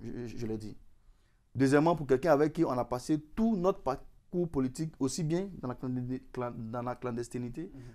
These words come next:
Speaker 1: dans l'officialité, dans le pouvoir, <coughs> dans l'opposition. C'est, m-, m-, c'est encore, euh, mal placé cette démarche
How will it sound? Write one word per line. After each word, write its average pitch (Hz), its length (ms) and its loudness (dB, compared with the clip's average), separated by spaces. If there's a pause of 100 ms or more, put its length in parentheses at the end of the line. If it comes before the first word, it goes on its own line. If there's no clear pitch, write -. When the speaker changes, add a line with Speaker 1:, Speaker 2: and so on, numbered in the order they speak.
(220)
Speaker 1:
dans 127 120 2
l'officialité, 131 840 -2 (260)
dans 123 280 6
le 160 140 12
pouvoir, 165 500 12 (100)
<coughs> 123 340 8
dans 185 160 12
l'opposition. 170 600 12 (840)
C'est, 156 340 10
m-, 156 380 6 (120)
m-, 147 240 4
c'est 147 880 8 (120)
encore, 202 640 12
euh, 139 920 6 (1300)
mal 170 300 8
placé 170 460 6
cette 156 240 -2
démarche 135 500 0